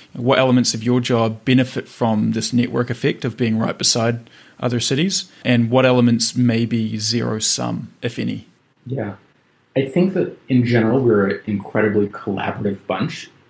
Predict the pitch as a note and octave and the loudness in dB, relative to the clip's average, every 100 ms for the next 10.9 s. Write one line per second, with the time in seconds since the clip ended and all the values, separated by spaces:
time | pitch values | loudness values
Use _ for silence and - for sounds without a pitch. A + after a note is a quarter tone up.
0 | - A2 G#2 G2 D#3 D#3+ E3+ C3+ A#2 A2 | -6 -2 -2 0 0 0 0 2 2 4
1 | G#2 G2+ A2 G2 G#2+ G#2 F#2+ - - C3 | 2 0 -4 -2 0 0 -2 -8 -2 0
2 | A2 G2+ A#2 - - - G#2+ - G2+ A#2+ | 0 0 -2 -4 -8 -8 -6 -4 -4 -2
3 | B2+ F3 G#2+ G2+ A2+ G#2 G2+ G2+ G#2 G2+ | -2 0 -2 -2 0 0 0 0 0 2
4 | G2+ - _ _ _ G#2 G2 A2 G2 F#2+ | 0 -4 _ _ _ -2 0 2 2 2
5 | F#2 G#2 G2 - - D3 - G#2 F#2+ G#2+ | 0 0 0 -2 -2 -4 -2 -2 -2 0
6 | B2+ - - G#2 G2+ F#2 - - - - | 0 -2 -4 -2 -2 -2 -6 -8 -8 -2
7 | C3 A2+ G#2+ G2 - - G#2 G#2+ G2+ G#2 | 0 0 0 -2 -6 -12 -6 -4 0 2
8 | G#2 G2+ - G2+ - G#2+ B2+ C3 - C#3 | 2 0 -2 -4 -2 0 0 -4 -6 -4
9 | C3+ B2 C3 B2 A#2+ - C3+ B2 A#2 C3 | -4 -2 0 2 0 0 0 0 0 0
10 | A2+ - _ _ _ _ C3+ G2+ | 0 -4 _ _ _ _ 0 0